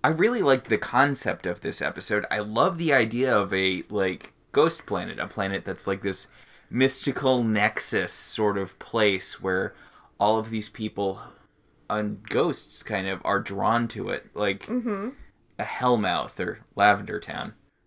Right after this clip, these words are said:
Speaker 1: But it's also the resolution of Aaron's mom's plot, and it's just not very good.
Speaker 2: Okay, I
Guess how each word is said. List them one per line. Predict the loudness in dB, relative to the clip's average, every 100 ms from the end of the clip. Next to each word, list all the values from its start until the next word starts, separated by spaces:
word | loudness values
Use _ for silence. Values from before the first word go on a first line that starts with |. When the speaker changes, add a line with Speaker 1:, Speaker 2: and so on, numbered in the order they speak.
| _ _ _ _ _ _
Speaker 1:
But | 2 2 -2 _ _ _ _
it's | -8 -2
also | -2 0 -2
the | 2
resolution | 6 6 6 4 4 2 -2
of | 0 0 -2 -12 _ -2
Aaron's | 2 4 2 -2 2
mom's | 6 6 4 -2
plot, | 2 6 8 6 0
and | -6
it's | -4 -8 -8
just | -4 -4 -4
not | -2 -2 -2
very | -4 2 2 2
good. | -2 0 2 0 -4 _ -20 -20 -20 _ -20 _ _ -2
Speaker 2:
Okay, | 2 2 0 -2 -14 _ 2
I | 8 8 8 6 2 -4